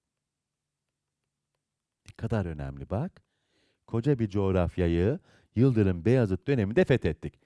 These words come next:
Cepte. Sonra bu büyük savaşın ardından o dönemde de halife Mısır'da Memlüklerin himayesinde.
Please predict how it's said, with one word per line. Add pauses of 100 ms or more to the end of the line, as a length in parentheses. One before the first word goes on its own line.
(140)
Cepte. (320)
Sonra (340)
bu
büyük
savaşın
ardından (380)
o
dönemde
de (180)
halife (160)
Mısır'da
Memlüklerin
himayesinde.